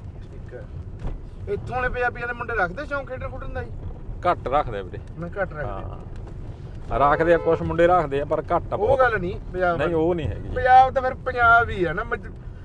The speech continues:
Speaker 1: ਚਲੋ,
Speaker 2: ਦੇਖੋ,
Speaker 1: ਜਾਂ
Speaker 2: ਸਾਡੀ ਮਾਂ ਖੇਡ ਆ
Speaker 1: ਹਾਂਜੀ।
Speaker 2: ਕਬੱਡੀ।
Speaker 1: ਹਾਂਜੀ।
Speaker 2: ਤੇ ਮਾਂ ਖੇਡ ਆ, ਉੱਥੇ ਹੀ ਖੇਡੀ ਜਾਊਗੀ ਜਿੱਥੇ, ਮਤਲਬ, ਜਿੱਥੋਂ ਉਹ ਨਿਕਲੀ ਉਪਜੀ ਹੁੰਦੀ ਆ।
Speaker 1: ਹੂੰ।
Speaker 2: ਹਨਾ? ਅਸੀਂ ਇੱਥੇ ਆ ਕੇ ਵਸੇ ਵੀ ਆ, ਇੱਥੇ ਉਹ, ਉਹਦਾ ਘੱਟ ਪ੍ਰਭਾਵ ਹੋਊਗਾ।
Speaker 1: ਹਾਂ, ਬਿਲਕੁਲ, ਬਿਲਕੁਲ।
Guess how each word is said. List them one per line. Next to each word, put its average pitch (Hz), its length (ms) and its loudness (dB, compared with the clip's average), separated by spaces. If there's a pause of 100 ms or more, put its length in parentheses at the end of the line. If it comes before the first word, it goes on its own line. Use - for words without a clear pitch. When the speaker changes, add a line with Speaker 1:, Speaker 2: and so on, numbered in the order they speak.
(220)
Speaker 1:
ਚਲੋ, 240 180 -2
Speaker 2:
ਦੇਖੋ, - 840 4
Speaker 1:
ਜਾਂ 247 60 12
Speaker 2:
ਸਾਡੀ 208 340 6
ਮਾਂ 185 420 6
ਖੇਡ 190 340 8
ਆ 120 260 12 (120)
Speaker 1:
ਹਾਂਜੀ। 151 260 -2
Speaker 2:
ਕਬੱਡੀ। 143 460 2 (320)
Speaker 1:
ਹਾਂਜੀ। 135 340 -10 (240)
Speaker 2:
ਤੇ 160 260 4
ਮਾਂ 156 320 4
ਖੇਡ 196 260 6
ਆ, 208 40 12
ਉੱਥੇ 202 320 6
ਹੀ 226 60 0
ਖੇਡੀ 190 260 2
ਜਾਊਗੀ 165 420 4
ਜਿੱਥੇ, 170 440 2
ਮਤਲਬ, 160 320 0
ਜਿੱਥੋਂ 160 300 -2
ਉਹ 180 200 2
ਨਿਕਲੀ 170 360 0
ਉਪਜੀ 156 380 4
ਹੁੰਦੀ 113 280 -4
ਆ। 95 60 -2
Speaker 1:
ਹੂੰ। 160 540 -4 (300)
Speaker 2:
ਹਨਾ? 190 160 0 (420)
ਅਸੀਂ 190 180 2
ਇੱਥੇ 220 260 6
ਆ 214 80 6
ਕੇ 214 100 6
ਵਸੇ 165 300 4
ਵੀ 160 80 0
ਆ, 175 100 4
ਇੱਥੇ 208 340 6
ਉਹ, 208 120 4
ਉਹਦਾ 202 260 6 (140)
ਘੱਟ 202 200 4
ਪ੍ਰਭਾਵ 190 420 6
ਹੋਊਗਾ। 107 340 -2 (200)
Speaker 1:
ਹਾਂ, 127 460 -6
ਬਿਲਕੁਲ, 120 360 -8
ਬਿਲਕੁਲ। 113 460 -12